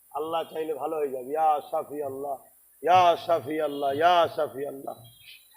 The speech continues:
দেখো, এইটুকু বাচ্চা, এর একটা ভবিষ্যৎ আছে, তাই না? এ বাঁচুক,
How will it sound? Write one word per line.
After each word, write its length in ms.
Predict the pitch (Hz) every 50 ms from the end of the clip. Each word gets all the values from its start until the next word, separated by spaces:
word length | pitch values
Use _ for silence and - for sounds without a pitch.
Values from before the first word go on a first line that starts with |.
| - - -
দেখো, 240 | 175 185 - 170 185
এইটুকু 420 | 180 196 180 147 - 165 156 170
বাচ্চা, 500 | 156 160 147 143 - - - 170 131 120 - - - - -
এর 100 | - -
একটা 180 | 214 214 - 208
ভবিষ্যৎ 580 | 165 143 156 160 185 175 - - 165 147 143 139
আছে, 180 | 127 117 127
তাই 180 | - 147 156 175
না? 160 | 196 214 220 - - - - - -
এ 80 | 160 170
বাঁচুক, 420 | 156 180 202 202 - 226 190